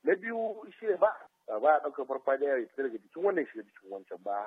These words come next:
haka ake da saura ka mutum ya ce ya sha hannu da mai farfaɗiya ba, ko bai kawun sallah da shi ba, ko bai,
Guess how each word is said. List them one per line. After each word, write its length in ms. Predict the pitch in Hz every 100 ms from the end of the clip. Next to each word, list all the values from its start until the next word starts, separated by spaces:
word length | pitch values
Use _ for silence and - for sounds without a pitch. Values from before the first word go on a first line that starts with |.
| 139
haka 180 | 135 127
ake 160 | 113
da 180 | 110 104 -
saura 200 | 135 127
ka 140 | 123
mutum 260 | 107 - 165
ya 100 | 151
ce 120 | 127
ya 320 | 147 135 143 139
sha 100 | 143
hannu 180 | 139 147
da 100 | 143
mai 260 | 120 110 98 _ _ -
farfaɗiya 560 | 135 - 143 143 143
ba, 60 | 139
ko 140 | 139 147
bai 400 | 139 135 131 117 104 95 104 -
kawun 240 | 131 139 135
sallah 220 | 147 135
da 80 | 113 -
shi 80 | 135
ba, 180 | 139
ko 200 | 131 143
bai, 420 | 135 127 135 127